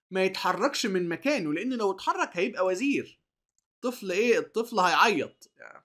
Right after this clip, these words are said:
هيجيب وزير على طول، لازم يفضل قاعد جنبه. كينج بي ثري، هات البيدق. الملك بيقرب، البيدق وقع. عد البيادق أربعة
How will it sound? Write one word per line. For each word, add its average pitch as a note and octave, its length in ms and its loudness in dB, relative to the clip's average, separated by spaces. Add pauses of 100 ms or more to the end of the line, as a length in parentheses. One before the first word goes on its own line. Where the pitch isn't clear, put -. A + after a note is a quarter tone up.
(260)
هيجيب F#3+ 280 -4
وزير G#3+ 300 6
على D3+ 200 4
طول، C3 260 -6 (440)
لازم D4+ 260 -2
يفضل B3 240 4
قاعد G3+ 260 2
جنبه. D3+ 320 -2 (1300)
كينج D4+ 280 6
بي G#3+ 160 2
ثري، F3 480 -2 (1160)
هات G#3+ 220 -4
البيدق. A2 400 -4 (1080)
الملك D#3 440 -4
بيقرب، F#3+ 560 2 (240)
البيدق G3+ 360 0
وقع. G2+ 320 -4 (540)
عد G#3+ 280 -2
البيادق F#3 640 -2
أربعة D#3 600 2